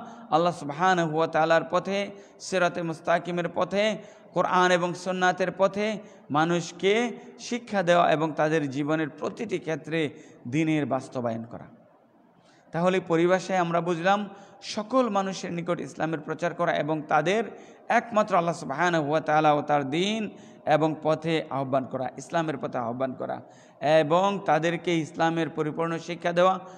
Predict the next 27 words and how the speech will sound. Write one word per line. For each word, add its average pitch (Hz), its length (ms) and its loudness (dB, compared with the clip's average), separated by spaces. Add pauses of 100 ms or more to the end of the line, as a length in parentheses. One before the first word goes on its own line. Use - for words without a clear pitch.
(160)
তাদের 185 520 4
অবশ্যই 190 680 2 (340)
জীবনের 165 460 0
প্রতিটি 185 380 -6
ক্ষেত্রে 165 460 -4 (340)
দিন 170 260 2
এবং 147 300 -2
ইসলাম। 143 400 0 (240)
সকাল 185 360 -4
থেকে 156 200 -8
সন্ধ্যা 156 520 6 (320)
ঘরে 165 260 4
ঢুকবেন, 170 380 2
মসজিদে 165 400 0
যাবেন, 165 280 2
বাথরুমে 165 400 0
যাবেন, 165 400 2
স্ত্রী 165 260 -6
সহবাস 165 360 -4
করবেন, 170 320 -2 (340)
সব 202 300 0
জায়গায় 170 360 4 (280)
দিন 170 180 2
এবং 147 340 -2
ইসলামের 139 460 -4
কথা 123 240 -6
থাকবে। 113 380 -8